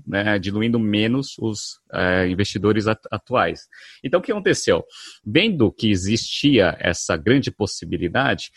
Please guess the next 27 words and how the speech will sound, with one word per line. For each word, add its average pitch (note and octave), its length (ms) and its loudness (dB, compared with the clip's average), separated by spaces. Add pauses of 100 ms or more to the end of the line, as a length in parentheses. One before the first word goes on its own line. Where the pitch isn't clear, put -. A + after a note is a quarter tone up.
(200)
e A#2 80 2
vendo D3 320 2
que - 140 -2
meio C3 260 2
de - 100 -8
pagamento G2 760 0
é B2+ 100 2
um D3 80 2
segmento F#2+ 760 -2
que G2+ 200 -2
já A2+ 160 0
não A#2+ 200 0
é C3+ 320 2
aquele, G2 600 -2
né, F#2 300 0
aquele, G2 420 -2
aquele G2 280 -6
negócio F#2+ 280 -2
que G2+ 80 -10
vai G2+ 100 -4
dar G2+ 160 0
muito A2+ 260 -2
dinheiro G2 260 0
no F#2 80 -6
futuro, A#2+ 600 2
et - 140 -4
cetera, C#3 500 -2